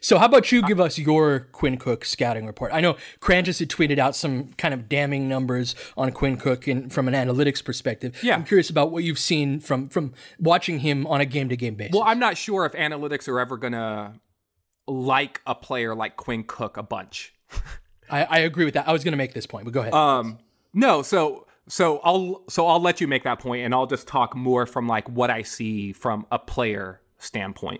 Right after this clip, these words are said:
Speaker 2: right? Quinn Cook can initiate your offense. He can bring the ball up. Um, he can hit the open three, well, three-point shot. He can run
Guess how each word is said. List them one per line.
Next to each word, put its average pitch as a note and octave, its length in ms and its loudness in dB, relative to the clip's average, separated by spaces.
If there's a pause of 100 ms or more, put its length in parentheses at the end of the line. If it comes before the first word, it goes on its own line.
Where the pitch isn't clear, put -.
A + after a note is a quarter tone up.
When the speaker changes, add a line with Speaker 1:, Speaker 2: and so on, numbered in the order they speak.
(140)
Speaker 2:
right? A2+ 340 -2 (680)
Quinn E3+ 180 2
Cook F#3 220 2
can C#3+ 360 4
initiate C3 480 -2
your A#2 120 0
offense. G#2 440 0 (240)
He C#3 160 0
can D3 380 0
bring A#2+ 480 2 (240)
the B2 80 2
ball A2 340 4
up. G2+ 240 0 (400)
Um, A2+ 540 4 (460)
he C#3+ 320 0
can C#3 600 2
hit - 500 0 (120)
the C3+ 140 2
open B2+ 280 2
three, A2 480 -4 (480)
well, A#2 380 2
three-point A#2+ 420 -2
shot. G#2+ 300 0
He C3 180 0
can C3+ 480 0
run A#2 480 4